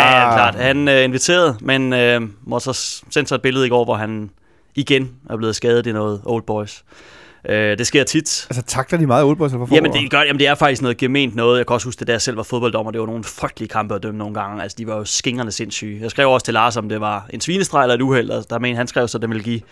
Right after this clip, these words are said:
Speaker 1: give tre måneder ubetinget uden for, <laughs> uden for kridtstregerne. Og det ret skal være ret, hans ankel var også markant for stor, så jeg skrev til ham, "Skal vi ikke, øh, skal vi ikke udsætte det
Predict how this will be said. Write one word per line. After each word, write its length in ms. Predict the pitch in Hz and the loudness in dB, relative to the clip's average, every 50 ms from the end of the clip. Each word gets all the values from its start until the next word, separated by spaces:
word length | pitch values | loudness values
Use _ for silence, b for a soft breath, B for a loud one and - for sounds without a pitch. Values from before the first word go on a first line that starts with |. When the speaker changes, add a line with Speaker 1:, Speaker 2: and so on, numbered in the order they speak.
| b b b b b | b b b b b
Speaker 1:
give 100 | - 131 | -10 -8
tre 200 | - - 131 120 | -2 0 0 0
måneder 240 | 107 113 110 110 110 | 0 -2 -2 0 -2
ubetinget 480 | 117 110 117 - - 117 107 104 95 - - | -2 -2 -4 -6 -6 -6 -6 -8 -10 -12 -8
uden 220 | - 123 120 120 | -6 -4 -4 -4
for, 340 | 104 - 117 107 107 104 104 - 165 156 | -4 -4 -4 -2 -2 -4 0 0 0 0
<laughs> 220 | - - 143 143 | 2 2 2 4
uden 140 | 139 151 143 | 4 4 6
for 160 | 117 151 135 123 127 | 6 4 2 2 0
kridtstregerne. 600 | - 151 143 - 151 139 123 120 117 117 117 113 104 - - | 0 0 0 0 2 2 2 2 2 0 -2 -4 -8 -8 -4
Og 100 | 120 123 | -2 -2
det 120 | 131 117 | 0 2
ret 120 | 135 147 - | 2 2 2
skal 140 | - 143 | 2 0
være 80 | 123 117 | 2 4
ret, 140 | 117 120 120 | 4 2 2
hans 180 | 123 117 110 | 0 0 2
ankel 260 | 131 127 123 107 117 110 | 2 2 2 0 0 2
var 60 | 113 | 2
også 140 | 117 113 - | 2 2 0
markant 300 | 120 113 - 131 120 - | -4 -2 -2 -2 -2 -2
for 80 | - 120 | -6 -8
stor, 240 | 110 - 117 113 110 | -6 -4 -4 -4 -4
så 120 | - 113 | -4 -8
jeg 60 | 113 | -8
skrev 200 | - - 120 113 | -6 -4 -4 -4
til 120 | 107 - 117 | -2 -4 -6
ham, 100 | 113 110 | -6 -6
"Skal 140 | - - 117 | -8 -6 -6
vi 60 | 120 | -4
ikke, 400 | 120 117 117 - 123 113 113 110 | -4 -6 -4 -4 -2 -2 0 -2
øh, 60 | 107 - B B B B B B B B B B B B B B B | -4 -4 B B B B B B B B B B B B B B B
skal 180 | - - 120 117 | -8 -4 -2 -2
vi 60 | 120 | 0
ikke 120 | 117 120 | 0 0
udsætte 340 | 117 107 - 113 113 - 117 | -2 -2 -2 -4 -4 -4 -10
det 100 | 101 | -14